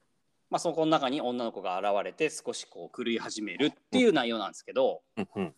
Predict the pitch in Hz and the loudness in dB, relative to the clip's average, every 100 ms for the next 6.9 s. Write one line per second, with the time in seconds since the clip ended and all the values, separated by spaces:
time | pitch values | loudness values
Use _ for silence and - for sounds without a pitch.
0 | _ _ - - - _ - 196 214 214 | _ _ -20 -20 -20 _ -6 -2 0 2
1 | 170 160 - 165 110 113 131 131 123 92 | 2 2 2 -2 -2 -4 -2 -2 -4 -10
2 | 90 90 101 107 139 - _ - 208 - | -10 -12 -6 -2 -2 -4 _ 0 0 4
3 | 117 98 104 110 - - 87 85 80 92 | 2 2 0 8 8 8 -2 -6 -6 -4
4 | - 233 - - _ - - 202 190 151 | -4 -6 -12 -20 _ -10 0 2 4 2
5 | 139 127 107 - 107 113 170 190 170 190 | 2 -2 -4 -10 -10 -6 -2 -2 -4 -6
6 | 220 214 220 254 196 151 127 113 107 | -2 0 2 2 0 -2 -4 -4 -6